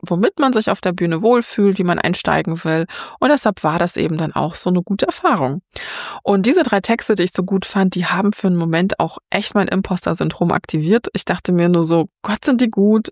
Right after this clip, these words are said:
und mein Text stinkt im Vergleich total ab.“ Das war der nicht so schöne Part, aber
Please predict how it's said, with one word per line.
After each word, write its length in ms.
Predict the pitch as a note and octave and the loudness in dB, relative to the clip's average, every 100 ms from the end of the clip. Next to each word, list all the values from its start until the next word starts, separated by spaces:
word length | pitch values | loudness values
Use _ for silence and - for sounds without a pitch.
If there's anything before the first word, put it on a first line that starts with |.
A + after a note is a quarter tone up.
| - - | -6 0
und 120 | F#3+ | 2
mein 300 | F3+ F3 - | 2 0 -2
Text 340 | - F#3 - | -2 -2 -4
stinkt 380 | - - D4 - - | -4 -2 -2 -4 -2
im 120 | A3 | 0
Vergleich 360 | F#3+ F#3+ F#3 | 2 2 0
total 320 | - F#3 F3+ - | -2 -2 0 0
ab.“ 200 | F3+ - _ _ - | -2 -6 _ _ -6
Das 200 | F#3 G3 | -2 0
war 80 | |
der 100 | E3+ | 2
nicht 140 | E3+ F#3+ | 2 2
so 100 | F3+ | 0
schöne 280 | - F3 - | 2 0 0
Part, 380 | - E3 E3+ | 0 0 2
aber 220 | E3+ E3 | 2 2